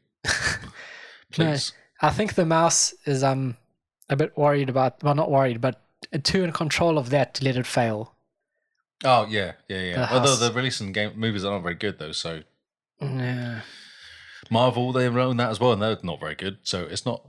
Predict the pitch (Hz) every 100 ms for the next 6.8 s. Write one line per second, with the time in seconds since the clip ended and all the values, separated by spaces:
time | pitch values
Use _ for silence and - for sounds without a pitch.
0 | _ 98 - - 147 139 135 98 87 82
1 | - 90 82 113 90 87 - 82 - -
2 | - - - - - 76 _ _ _ _
3 | _ - 160 165 160 - 165 156 240 226
4 | 214 208 196 - 143 214 165 113 - _
5 | _ - 151 - - _ _ _ - 160
6 | 156 123 110 151 131 110 98 85